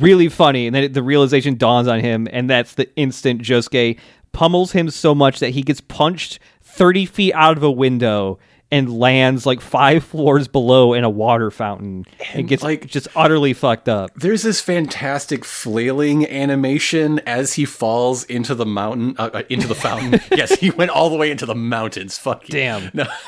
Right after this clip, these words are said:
Speaker 2: <laughs> as he falls out the window into the fountain. Uh, just, like, I don't know, ve-, very,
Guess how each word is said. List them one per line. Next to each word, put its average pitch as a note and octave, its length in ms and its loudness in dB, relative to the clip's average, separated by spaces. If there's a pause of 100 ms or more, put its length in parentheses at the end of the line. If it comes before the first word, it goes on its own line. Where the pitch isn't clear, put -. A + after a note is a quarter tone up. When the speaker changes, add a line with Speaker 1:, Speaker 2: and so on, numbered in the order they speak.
Speaker 2:
<laughs> - 260 -10
as D3+ 200 -4
he E3+ 100 -2
falls C3 340 -2
out B2+ 200 -6
the B2 100 -6
window A#2 300 -6
into A#2+ 240 -6
the A2+ 100 -4
fountain. G#2 520 -6 (460)
Uh, B2 160 -6
just, C3+ 240 -8
like, C#3 300 -6 (240)
I D3 60 -8
don't E3 100 -2
know, C#3 80 0
ve-, B2+ 160 -4
very, E3 720 -4